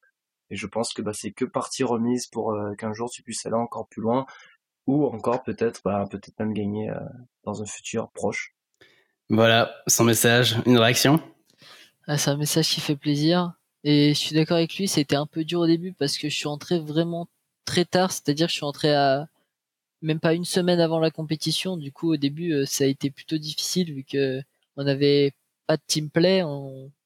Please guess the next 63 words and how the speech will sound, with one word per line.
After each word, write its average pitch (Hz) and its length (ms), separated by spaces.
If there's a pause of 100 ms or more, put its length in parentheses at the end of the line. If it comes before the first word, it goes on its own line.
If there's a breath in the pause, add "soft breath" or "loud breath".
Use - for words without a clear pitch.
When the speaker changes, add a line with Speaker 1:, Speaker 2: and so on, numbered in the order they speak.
Speaker 3:
n'avait 143 220
jamais 147 280
joué 147 160
ensemble. 151 520 (760)
Mais 147 80
au 143 40
final, 165 300
on 147 140
a 139 40
réussi 147 220
à 147 40
bien 160 180
se 160 60
débrouiller, 160 640
euh, 131 200 (140)
p-, - 120
arriver 151 560
jusqu'au 160 280
play-off. 160 640 (360)
Et 147 60
au 147 40
final, 170 260
même 160 140
si - 120
on 160 60
a 160 60
perdu 165 280
de - 60
façon 151 320
très, 165 200
très 165 200
serrée, 165 400
c'était - 280
vraiment 147 300
une 147 180
superbe 156 460
expérience. 139 680 (680)
Speaker 2:
Bah, - 60
c'est 120 160
bien. 131 240 (260 loud breath)
Et 95 80
raconte-moi 151 440
justement 156 280
comment 151 300
t'as 123 140
été 131 280
recruté. 113 520
Toi, 139 160
t'étais 120 240
tranquillement 143 440
dans 127 120
ton 120 120
coin 160 320
et 139 40
un 120 80
jour, 147 160
t'as 123 80
reçu - 180
un 117 60
message. 143 400
On 131 60
t'a 127 120
dit, 151 180